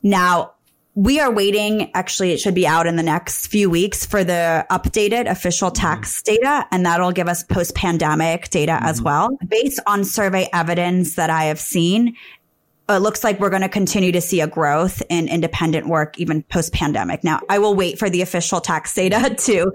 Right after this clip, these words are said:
Speaker 1: to hang my hat on it, but else I will say we'll continue to see that growth according to the official tax data.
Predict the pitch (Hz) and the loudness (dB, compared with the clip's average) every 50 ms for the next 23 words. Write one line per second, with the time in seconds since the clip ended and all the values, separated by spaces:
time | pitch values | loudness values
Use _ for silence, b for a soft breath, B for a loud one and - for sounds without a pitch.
0 | B B B 190 - 202 190 190 190 190 180 170 175 175 190 170 165 170 190 214 | B B B -4 -2 0 0 2 2 2 2 0 0 0 0 0 2 2 2 2
1 | 233 277 320 330 - - - - B B B B B B - 190 190 190 196 185 | 2 2 0 0 -2 -4 -8 -10 B B B B B B -2 0 2 2 2 2
2 | 185 180 - - - 185 180 185 190 190 190 - 202 185 180 175 170 170 - 208 | -2 -6 -8 -4 -2 0 0 2 0 -2 0 -2 -2 0 0 0 -2 -2 -2 -2
3 | 170 - 208 190 180 170 175 170 170 - 170 160 156 147 135 - - 175 147 143 | -2 0 0 0 2 0 0 -2 -2 -2 -2 0 0 -2 -2 -2 -2 0 0 0
4 | 160 - - - 175 - - 202 175 170 175 165 185 165 165 156 156 - 165 156 | 0 -2 -4 -6 -8 -2 -2 0 0 0 0 0 0 0 0 -2 -2 -2 -2 -2
5 | - - 139 - - 160 131 - - - - - 131 - 95 92 101 - | -2 -4 -4 -4 -4 -4 -4 -6 -6 -8 -6 -6 -4 -2 -2 -2 -4 -4